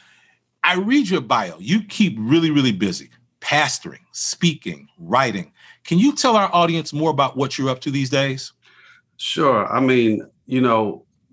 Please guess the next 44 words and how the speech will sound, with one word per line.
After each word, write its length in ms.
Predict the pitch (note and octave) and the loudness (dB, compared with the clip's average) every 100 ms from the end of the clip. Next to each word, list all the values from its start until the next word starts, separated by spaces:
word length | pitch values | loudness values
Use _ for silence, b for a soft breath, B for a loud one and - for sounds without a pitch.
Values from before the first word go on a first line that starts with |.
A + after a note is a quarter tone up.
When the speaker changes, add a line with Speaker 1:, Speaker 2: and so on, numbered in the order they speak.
| B2+ | 0
Speaker 2:
I 60 | |
often 380 | C#3+ C#3+ - B2 | 2 0 0 -2
say, 260 | B2 B2+ A#2 | 0 0 2
you 120 | A#2+ | 2
know, 420 | G#2+ G2+ F#2+ - _ | 2 0 -4 -10 _
I'm 320 | A2 A2+ F2+ G2 | -4 -2 -4 -2
getting 260 | B2+ A#2 | 2 2
rid 180 | A#2 C3+ | 4 2
of 120 | B2+ | 2
things 320 | D3 C3+ A#2+ | 0 2 2
and 140 | A2 F#2 | 0 0
things, 240 | A2+ G#2+ | 2 2
more, 420 | G2+ A2+ A#2 G#2+ - | 2 2 0 0 -4
more 200 | A2+ A#2 | -2 0
things 320 | A#2 G#2+ F#2 | 0 0 0
get 160 | G#2 G#2 | -2 0
on 160 | G2+ | 0
my 120 | F#2 | -2
plate. 380 | F2+ A2+ A2 F2+ _ b b | -4 -4 -4 -4 _ b b
And 160 | C#3 G#2 | 0 2
I 160 | D3+ | 2
Speaker 1:
<laughs> 20 | A#2+ | 4
Speaker 2:
realize 520 | A#2+ A2+ G#2+ G#2 G#2+ | 2 2 2 0 -2
is 120 | F#2 | -2
that, 340 | A2 G#2 G2+ G#2 | 0 0 0 0
um, 480 | G#2 G2+ F#2+ F#2 - b b - | 0 0 -4 -8 -14 b b -2
you 100 | A2 | 2
know, 140 | G#2+ | 2
you 160 | G#2+ A2+ | 2 0
can't 280 | C#3 A2 | 0 2
run 200 | A2 A#2 | 2 2
from 200 | A2 A2 | 2 -2
busy, 480 | F#2+ A2 G2 G2 - - - | 0 0 0 -6 -8 -10 -2
uh, 160 | F#2+ | 0
when 180 | F#2+ G2+ | 0 2
you're 120 | G#2 | 2
making 520 | G#2 G2+ G2+ G2 F#2+ | 2 0 0 -4 -2
transformation 1040 | F2 A2 G2 - G2 G2+ G2 - F#2+ F#2 - | -2 0 0 0 0 0 0 -2 -4 -4 -4
and 120 | F#2+ | -4
trying 220 | G2+ G#2 | 0 0
to 40 | F#2+ | 2
make 220 | F#2 F2+ | 0 -2
an 80 | F#2 | -2
impact. 520 | F#2 F2+ F#2 D#2+ - | -4 -4 -6 -10 -14